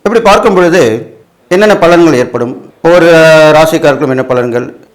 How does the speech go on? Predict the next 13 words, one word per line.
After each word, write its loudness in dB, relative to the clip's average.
நாட்டுக்கு -2
என்ன -2
பலன்கள், -4
இதெல்லாம் 0
தான் -4
சொல்ல -6
போறோம். -12
அப்போ -6
பழையபடி 2
ஒரு 0
கிரகம் 0
வக்ரம் -4
பெற்று -4